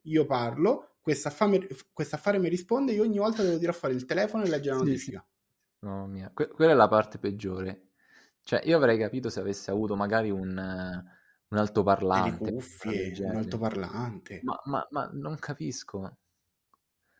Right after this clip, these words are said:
Speaker 2: Eh,
Speaker 1: Ehm.
Speaker 2: cioè, a parte il fatto che appunto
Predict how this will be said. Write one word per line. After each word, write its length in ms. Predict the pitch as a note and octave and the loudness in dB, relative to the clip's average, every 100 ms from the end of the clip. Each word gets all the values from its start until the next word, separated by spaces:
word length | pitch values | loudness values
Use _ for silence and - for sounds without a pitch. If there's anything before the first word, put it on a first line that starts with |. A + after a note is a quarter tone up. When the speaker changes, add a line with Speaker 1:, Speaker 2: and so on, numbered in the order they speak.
| _ _ _ - | _ _ _ -8
Speaker 2:
Eh, 100 | G#2+ | -4
Speaker 1:
Ehm. 520 | G#2 G#2+ G2+ G#2 G#2+ | -2 -2 -2 -4 0
Speaker 2:
cioè, 320 | C#3 A#2+ G#2+ G#2+ - - - - - - - - - _ | 4 4 2 -4 -8 -14 -14 -14 -16 -20 -20 -20 -20 _
a 160 | - - | -4 4
parte 240 | E3+ F3 | 4 4
il 60 | - | 0
fatto 300 | G#2+ - G2 | -2 -2 -4
che 60 | |
appunto 720 | F#2+ - G#2+ F#2 F#2 F2 _ | -4 -6 -6 -4 -4 -6 _